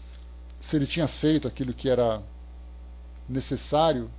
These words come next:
dentro de suas responsabilidades, se ele não tinha ofendido ninguém, se não tinha falhado com nenhuma tarefa. E se por acaso tivesse isso acontecido, no dia seguinte, então, ele trabalharia pra se aperfeiçoar cada vez mais.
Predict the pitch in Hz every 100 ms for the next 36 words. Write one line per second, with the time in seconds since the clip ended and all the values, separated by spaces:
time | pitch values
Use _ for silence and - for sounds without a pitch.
0 | - - - - - - - - 120 143
1 | 127 117 - 120 - - 123 - 113 107
2 | 104 127 131 117 - - - - - -
3 | - - - - - - 165 156 151 -
4 | 143 131 139 120 123 123 120 110 135 131
5 | - 127 120 113 - 127 - 117 117 139
6 | 123 104 117 113 113 104 107 127 - -
7 | - - - - - - - - 202 180
8 | 156 - 175 175 123 - 110 143 185 -
9 | 143 135 127 113 - 175 175 123 - -
10 | - - - - - - - 151 160 -
11 | 151 147 147 160 165 156 180 180 175 147
12 | 131 180 139 123 - - 131 - 120 -
13 | 127 139 127 131 113 113 110 -